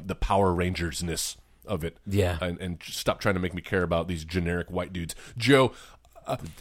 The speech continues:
Speaker 1: <laughs> am I the only person? Tell me if you thought this too. I was having trouble telling these guys apart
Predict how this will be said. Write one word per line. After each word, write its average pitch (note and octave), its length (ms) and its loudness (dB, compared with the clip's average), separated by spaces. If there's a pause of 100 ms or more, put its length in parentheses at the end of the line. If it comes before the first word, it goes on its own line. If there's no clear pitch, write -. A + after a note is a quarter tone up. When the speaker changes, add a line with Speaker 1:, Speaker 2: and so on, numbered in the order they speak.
(160)
Speaker 1:
<laughs> - 320 0 (140)
am D#3+ 140 6
I B3 80 10
the C#4+ 140 8
only D3 280 10
person? C#3+ 520 4 (140)
Tell F3 120 8
me G#3+ 100 4
if A2 120 2
you D3+ 160 2
thought A#2 200 4
this A#2 140 -2
too. C#3 220 6
I F3 80 6
was C4 120 4
having A3+ 180 6
trouble C3+ 260 4
telling C3 320 4
these G2+ 140 4
guys G2+ 220 6
apart - 400 4